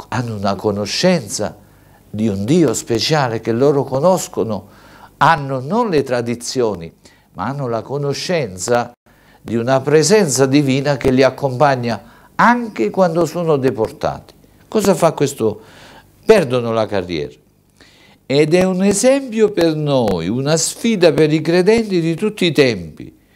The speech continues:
Il loro coraggio permise a Dio di proteggerli,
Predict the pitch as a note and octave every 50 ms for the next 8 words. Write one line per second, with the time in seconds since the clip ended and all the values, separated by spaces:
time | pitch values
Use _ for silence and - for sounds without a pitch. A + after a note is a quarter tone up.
0 | _ _ _ _ _ - C3 D3 D#3 F#3+ G#3 G3+ G3 F3+ - E3+ D3 C3+ A#2+ G#2+
1 | F#2 D#2 D#2 D2 C#2+ D#2+ F#2 E2+ - - - _ _ _ _ _ _ _ _ _
2 | _ _ G2+ G#2+ G#2 A2+ B2 C#3+ D3+ C#3+ D3 - A2 G#2 G2 F#2+ G#2+ A#2 D3+ F3
3 | F#3 F#3 F#3 F3+ D#3+ E3 - _ _ _ _ _ _ _ _ _ _ _ _ _
4 | _ _ - - - - - - _ _ F2 G2+ B2 B2 A#2 A#2+ B2+ C3 C3 G#3+
5 | A#3 B3+ C4 B3 - - F#3+ F#3+ E3+ D#3+ E3 E3 E3 D#3 - -